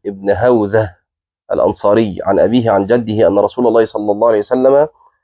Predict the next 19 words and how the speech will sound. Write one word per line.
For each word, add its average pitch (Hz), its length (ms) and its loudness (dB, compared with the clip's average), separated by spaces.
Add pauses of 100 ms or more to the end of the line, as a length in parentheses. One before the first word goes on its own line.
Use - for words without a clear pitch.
(680)
مش - 80 -12
هقول 92 120 -2
لكم 104 180 0
صلوا 104 220 0
على 95 120 0
النبي 101 120 0
كل 104 160 -2
شوية، 87 340 -4
صلوا 98 260 -2
على 95 100 -6
النبي، 92 380 -4 (1700)
أمر 135 260 4
بالإسمد 131 480 -2
المروح 113 640 0
عند 110 300 0
النوم، 95 540 0
وقال: 143 460 2
"ليتقه 117 640 -2
الصائم". 95 920 -2